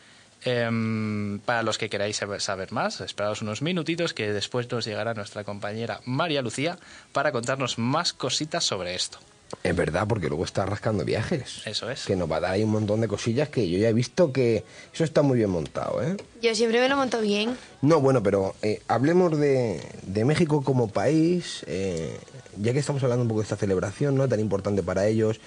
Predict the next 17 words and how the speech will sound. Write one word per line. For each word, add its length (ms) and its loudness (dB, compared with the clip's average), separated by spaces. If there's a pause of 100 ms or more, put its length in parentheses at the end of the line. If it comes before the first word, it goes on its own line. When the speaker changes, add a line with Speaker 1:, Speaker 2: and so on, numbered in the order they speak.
(340)
Speaker 2:
tan 140 2
importante 380 2
seguramente 400 2
a 20 2
nivel 380 2 (180)
cultural 540 2
y 120 4
viajero 540 2
también, 320 -2
Speaker 1:
Claro, 160 -6
Speaker 2:
¿no? 160 0
Speaker 1:
sí. 60 -6
Speaker 2:
Porque 300 0 (360)
cuántos 340 4
viajes 320 2
no 240 2
se 500 2